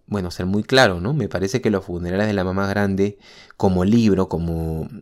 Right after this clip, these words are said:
como conjunto, es una experiencia de lectura que yo creo nadie debería dejar pasar, ¿no? Ningún lector,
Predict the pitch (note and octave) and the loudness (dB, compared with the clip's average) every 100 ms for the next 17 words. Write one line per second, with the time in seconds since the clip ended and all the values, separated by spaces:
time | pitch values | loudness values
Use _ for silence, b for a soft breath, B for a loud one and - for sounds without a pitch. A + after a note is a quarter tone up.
0 | - - F2 E2 D#2+ D#2 C#3+ C3+ F#2 - | -10 -6 -6 -4 -8 -6 -2 0 -2 -4
1 | C#3+ B B B - G2+ G#2 G2 G2 F#2+ | -8 B B B -10 -4 -2 -2 0 0
2 | F#2 G#2 F#2+ E2 - F#2+ F#2 G2+ - F#2+ | 0 0 0 -2 -6 -4 -2 -4 -4 -4
3 | F#2 - - - E2+ F#2+ F2+ F2 F2 F2 | -4 -4 -8 -6 -6 -4 -4 -4 -4 -2
4 | F2+ E2+ E2 F2 E2+ E2 - - E2 E2 | -4 -4 -4 -4 -4 -6 -10 -10 -8 -8
5 | E2 - E2+ - - - - A#2+ F2+ E2+ | -8 -8 -10 -10 -10 -16 -12 -8 -8 -8
6 | E2+ E2 D#2+ - D#2 D#2+ | -6 -8 -10 -10 -12 -12